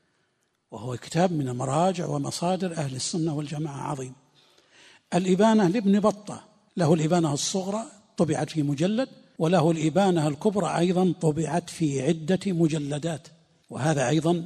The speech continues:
من المصادر المعروفة. السنة لأبي ذر غير موجود، الأصول للطلمنكي غير موجود.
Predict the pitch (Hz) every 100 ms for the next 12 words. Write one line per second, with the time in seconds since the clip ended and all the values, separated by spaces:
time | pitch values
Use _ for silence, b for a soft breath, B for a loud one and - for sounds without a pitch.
0 | - 160 147 139 139 - 170 160 170 -
1 | _ _ b b b - 165 170 147 -
2 | - 156 151 156 127 - - - - 202
3 | 190 151 151 160 147 175 156 147 143 135
4 | 180 208 180 185 151 143 175 151 156 170
5 | 151 156 151 151 139 123